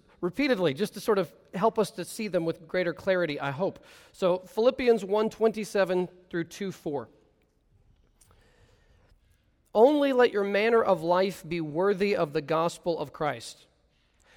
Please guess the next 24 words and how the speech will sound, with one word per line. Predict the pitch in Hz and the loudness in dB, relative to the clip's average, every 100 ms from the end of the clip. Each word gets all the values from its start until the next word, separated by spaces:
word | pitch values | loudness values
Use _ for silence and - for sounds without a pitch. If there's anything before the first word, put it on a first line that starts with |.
| - | -2
so | 214 | 4
that | 220 | 4
whether | 208 226 233 | 6 6 6
I | 202 | 4
come | 196 226 226 | 2 0 2
and | 190 | 0
see | - - 254 247 | -2 -6 -6 -4
you | 262 | -4
or | - 190 170 | -2 0 0
am | 170 | 0
absent, | 190 208 - 208 202 - - | 0 0 -2 -4 -4 -12 -10
I | - 185 | -2 0
may | 185 | 0
hear | 175 - 262 254 | -2 -6 2 2
of | 214 | 2
you | 240 208 | -4 -2
that | 202 | -2
you | 190 | 0
are | 170 | 0
standing | 160 - 208 233 240 226 | -2 -2 2 2 2 -4
firm | - 196 196 | -4 0 0
in | 175 151 | 0 -2
one | 156 202 247 | 0 0 0
spirit, | - 180 147 117 | -6 -4 -4 -6